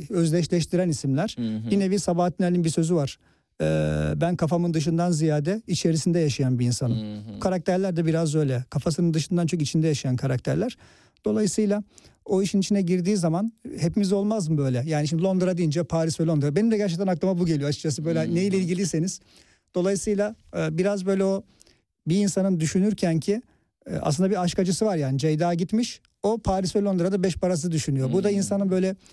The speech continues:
Speaker 1: zaman zaman bilinçaltının ona oynadığı bir oyun diye düşünüyorum. Biraz bundan da
Speaker 2: Hmm.
Speaker 1: faydalanmaya çalıştım.
Speaker 2: Evet. Kitapta yer yer, e, yazar, e,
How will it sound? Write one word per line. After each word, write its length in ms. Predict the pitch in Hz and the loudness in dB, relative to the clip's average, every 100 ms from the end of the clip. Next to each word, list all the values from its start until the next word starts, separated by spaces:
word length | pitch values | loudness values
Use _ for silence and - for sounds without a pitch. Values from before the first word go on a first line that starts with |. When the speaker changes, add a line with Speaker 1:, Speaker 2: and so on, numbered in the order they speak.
| _ | _
Speaker 1:
zaman 280 | 151 165 196 | -2 0 0
zaman 280 | 180 185 165 | 0 0 0
bilinçaltının 520 | 170 190 180 170 175 | 0 0 0 0 0
ona 160 | 175 180 | 0 2
oynadığı 380 | 175 165 180 165 | 2 2 2 2
bir 40 | |
oyun 260 | 156 165 147 | 2 2 0
diye 140 | 135 | 0
düşünüyorum. 460 | 127 147 139 190 185 | -2 0 0 0 0
Biraz 240 | 175 160 | 0 0
bundan 240 | 165 147 | 0 2
da 40 | 170 | 0
Speaker 2:
Hmm. 60 | |
Speaker 1:
faydalanmaya 520 | 175 170 160 156 147 170 | 0 0 0 2 0 0
çalıştım. 420 | 175 156 - 107 - | 0 -2 -4 -8 -6
Speaker 2:
Evet. 240 | 147 120 - - - | -8 -8 -12 -20 -10
Kitapta 300 | - 214 220 | -6 -4 -2
yer 280 | 160 151 160 | -2 -2 -2
yer, 420 | 113 107 214 208 | -2 -2 -6 -8
e, 100 | 117 110 107 110 113 101 | -4 -2 0 -2 -4 -4
yazar, 760 | 113 123 113 117 180 190 - - | -2 -2 -2 -4 -4 -8 -12 -6
e, 180 | 110 | -4